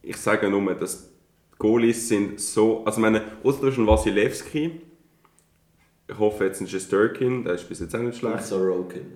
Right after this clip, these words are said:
Speaker 1: Und einen Sorokin. Aber sonst, und der, für die Vergangenheit vielleicht noch der Rinne, wo nicht, wo immer noch gut war und irgendwie, aber Go-, sehr, sehr viele Goalies sind so unpredictable.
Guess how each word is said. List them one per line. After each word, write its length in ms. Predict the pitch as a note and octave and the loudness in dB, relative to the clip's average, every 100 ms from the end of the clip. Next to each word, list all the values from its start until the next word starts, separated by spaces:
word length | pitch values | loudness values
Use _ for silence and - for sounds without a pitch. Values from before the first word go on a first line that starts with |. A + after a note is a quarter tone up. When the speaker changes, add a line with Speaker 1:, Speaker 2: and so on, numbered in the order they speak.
| - - | -14 0
Speaker 1:
Und 200 | G#2+ A2 | 2 2
einen 120 | G#2+ | 0
Sorokin. 580 | G#2+ F#2+ F#2+ F#2+ D2 - - _ _ _ _ _ _ _ | 2 4 4 0 -8 -10 -16 _ _ _ _ _ _ _
Aber 180 | - F#2+ | -4 -4
sonst, 340 | - C3+ B2+ G#2 | 2 2 2 0
und 140 | F#2+ | -2
der, 140 | F#2+ E2 - | -2 -4 -8
für 160 | G2 | -4
die 60 | F2+ | -4
Vergangenheit 440 | - F#2+ F#2+ F#2+ | -4 -4 -2 -2
vielleicht 200 | - F2 | -4 -8
noch 100 | F#2 | -6
der 100 | F2 | -6
Rinne, 300 | F#2+ G2 F#2+ | -2 -2 0
wo 100 | F#2+ | 0
nicht, 220 | F2+ F#2 F2+ F2 | 0 -2 -2 -4
wo 240 | F2+ F2+ F#2 | -2 -2 -2
immer 340 | - F#2 F2+ | -4 -4 -4
noch 140 | F2+ F2+ | -4 -4
gut 240 | F#2 F2+ - | -6 -6 -8
war 500 | F2+ F2+ F2+ - E2 | -6 -6 -8 -16 -14
und 160 | E2 E2+ | -12 -10
irgendwie, 340 | E2+ F2 F2 F2 - - - - _ _ - | -8 -8 -8 -10 -20 -20 -18 -18 _ _ -4
aber 180 | F#2+ G2+ | -2 2
Go-, 480 | A2+ A#2+ - - - | 2 2 0 -10 -8
sehr, 320 | - B2+ C3 | 2 4 4
sehr 200 | C3 A#2 | 4 2
viele 200 | A2+ G#2+ | 2 0
Goalies 340 | F2+ G2 F2+ - | 2 2 0 -4
sind 120 | E2+ | -4
so 200 | F#2+ B1+ | -2 -2
unpredictable. 720 | F#2 - E2+ E2 - - - | -4 -6 -10 -10 -10 -14 -14